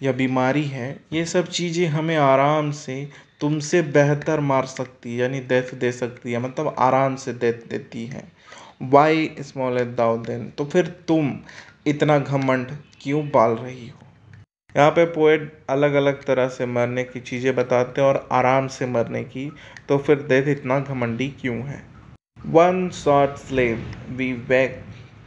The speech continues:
internally, and death shall be no more, death thou shalt die।" One short sleep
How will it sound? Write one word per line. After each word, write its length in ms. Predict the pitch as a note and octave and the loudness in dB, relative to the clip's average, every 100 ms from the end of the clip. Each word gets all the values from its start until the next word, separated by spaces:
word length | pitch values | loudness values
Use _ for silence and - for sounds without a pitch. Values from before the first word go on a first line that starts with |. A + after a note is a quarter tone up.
| - - - - - | -20 -20 -20 -18 -6
internally, 920 | C3+ C3+ - D3 B2 A#2 A2+ G#2+ - - - _ _ B2+ | -4 -4 -2 2 4 2 -2 -4 -8 -14 -20 _ _ 2
and 240 | B2+ B2+ | 4 4
death 240 | C#3+ D3+ D3 - | 4 2 -2 0
shall 340 | C3+ B2+ B2+ A#2+ | 4 4 2 -2
be 140 | B2 A#2 | -4 -4
no 100 | A#2 C#3 C#3 | -4 -4 -6
more, 200 | A#2 - - - - - _ - B2 | -8 -12 -20 -20 -20 -20 _ -10 2
death 580 | B2 A2+ - - - B2+ | 2 2 -6 -18 -14 2
thou 340 | C3 A#2+ B2+ D3+ - _ _ - | 4 4 0 -6 -20 _ _ -12
shalt 600 | B2+ A#2 A#2 A#2 - - C#3 | -6 -4 -4 -10 -20 -6 -4
die।" 260 | D3 - - _ - | -2 -6 -12 _ 2
One 360 | D3 E3+ F3+ | 4 6 2
short 500 | E3+ - C#3+ C#3 C#3 C#3 | -4 -2 2 4 4 -2
sleep 300 | - C3 | -6 -6